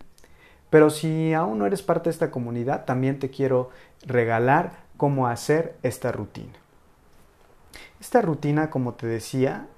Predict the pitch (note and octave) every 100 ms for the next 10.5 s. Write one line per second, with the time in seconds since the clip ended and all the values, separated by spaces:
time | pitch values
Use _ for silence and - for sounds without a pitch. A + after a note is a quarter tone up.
0 | - - - - F3+ A3 A3 G#3+ G#3+ C#3+
1 | D3 D3 D3 C#3 - A#2+ C#3+ - - -
2 | - - - - D3 D3+ F#3 G3 G3+ E3
3 | D3 C#3+ D3+ C#3 C3 B2 C3+ D3 D#3+ D#3+
4 | C#3 B2 A#2+ - C3 C3+ F3+ - - -
5 | - - _ _ _ - - - F#3 A3
6 | G#3+ E3 - D#3+ E3 D#3+ B2+ - B2 A2+
7 | A2+ B2 C3 C3+ C#3 D3 D3 C3+ A#2 -
8 | A2+ G#2+ B2+ B2+ B2+ - B2+ B2 B2 -
9 | - - - D3 D#3 D3+ A3+ A2+ - D3
10 | C#3+ B2+ A#2 A2 -